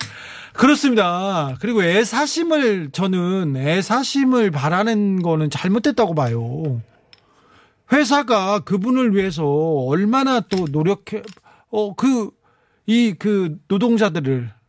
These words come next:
이 직원들을 위해서 뭘 해줬는지를 먼저 생각해 봐야 될 거 아니에요. 회사는 돈 많이 벌잖아요. 그 부분에 대해서 먼저 얘기하지. 사-, 나라를 사랑해야 된다, 회사를 사랑해야 된다.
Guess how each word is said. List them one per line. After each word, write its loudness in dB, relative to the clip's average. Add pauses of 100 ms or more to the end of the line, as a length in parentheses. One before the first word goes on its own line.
(360)
이 0
직원들을 0
위해서 0
뭘 2
해줬는지를 -2 (240)
먼저 2
생각해 0
봐야 2
될 0
거 -4
아니에요. -4 (200)
회사는 2
돈 0
많이 2
벌잖아요. -2 (1120)
그 0
부분에 2
대해서 0
먼저 2
얘기하지. -2 (680)
사-, -8
나라를 0
사랑해야 -2
된다, -2
회사를 2
사랑해야 -4
된다. -8